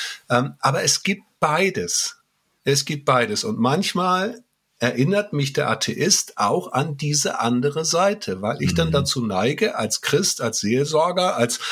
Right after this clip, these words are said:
Speaker 1: Apologet, als Verteidiger meines Glaubens,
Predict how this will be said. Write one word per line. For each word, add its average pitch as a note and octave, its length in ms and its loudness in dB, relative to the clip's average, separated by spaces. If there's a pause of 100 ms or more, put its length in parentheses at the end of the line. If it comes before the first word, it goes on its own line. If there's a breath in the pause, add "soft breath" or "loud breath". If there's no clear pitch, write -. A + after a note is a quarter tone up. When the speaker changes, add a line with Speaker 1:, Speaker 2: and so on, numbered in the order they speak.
(200 loud breath)
Speaker 1:
Apologet, B2+ 800 2
als B2 180 2
Verteidiger F3+ 640 2
meines D#3+ 420 0
Glaubens, C#3+ 600 0